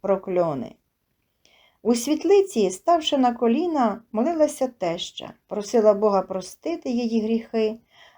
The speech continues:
але той мовчав, а в його погляді з ікони вона бачила лише зосередження і спокій.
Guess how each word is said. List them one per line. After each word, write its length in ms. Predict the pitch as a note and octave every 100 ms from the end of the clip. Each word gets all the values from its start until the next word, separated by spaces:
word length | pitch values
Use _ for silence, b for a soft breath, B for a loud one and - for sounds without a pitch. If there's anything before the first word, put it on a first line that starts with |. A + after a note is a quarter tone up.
| _ -
але 240 | G3+ F#3+
той 300 | F#3+ F#4+ F4+
мовчав, 720 | D4 C4 C4 - G3 F3 - - _ _ _
а 140 | - G3
в 100 | F#3
його 380 | F#3+ F#3+ F#3 F3+
погляді 720 | - D4+ D#4 B3 G#3 G3 F#3+
з 200 | - -
ікони 760 | G#3 F#3+ _ C4+ D#4+ C#4 F#3+ - b b b
вона 220 | G#3+ A3
бачила 560 | G3+ G#3 G3+ G3+ G3+ F#3+
лише 380 | F#3+ F#3+ F#3+ F3+
зосередження 1000 | E3+ F3 - E3 F#3+ D4+ D4+ C#4 B3+ A#3+
і 100 | -
спокій. 760 | G3 - _ E3+ D#3 D#3 - -